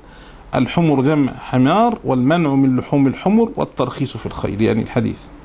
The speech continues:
الإمام مالك رحمه الله <coughs>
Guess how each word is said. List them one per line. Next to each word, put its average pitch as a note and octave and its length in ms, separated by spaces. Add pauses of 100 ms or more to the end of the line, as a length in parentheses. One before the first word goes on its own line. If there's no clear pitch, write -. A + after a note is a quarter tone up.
(680)
الإمام G3+ 320
مالك B3 300
رحمه F3 400
الله D3+ 300 (960)
<coughs> - 1040